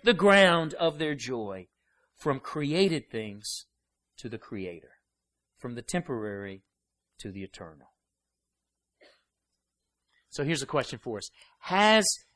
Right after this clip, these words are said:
has your joy sh-, shifted? Shifted from your relationship with Christ to something else? Has it shifted from Jesus to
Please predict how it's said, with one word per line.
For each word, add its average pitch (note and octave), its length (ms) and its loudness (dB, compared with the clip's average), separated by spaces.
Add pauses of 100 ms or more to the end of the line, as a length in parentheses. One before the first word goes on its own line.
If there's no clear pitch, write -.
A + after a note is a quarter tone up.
(200)
has F#3 360 6
your G3+ 220 4
joy G#3 460 6
sh-, - 320 2 (320)
shifted? - 500 4 (1300)
Shifted A#3 540 2
from E3 300 2 (840)
your F3 260 4
relationship G3 520 4
with G#3 120 -4
Christ A#2 560 -8 (960)
to C3+ 80 -8
something A#2+ 400 -6
else? - 380 -16 (800)
Has F#3 160 4
it G#3 100 -2
shifted - 680 4
from F3+ 300 4 (320)
Jesus F3 920 -2 (760)
to E3 340 0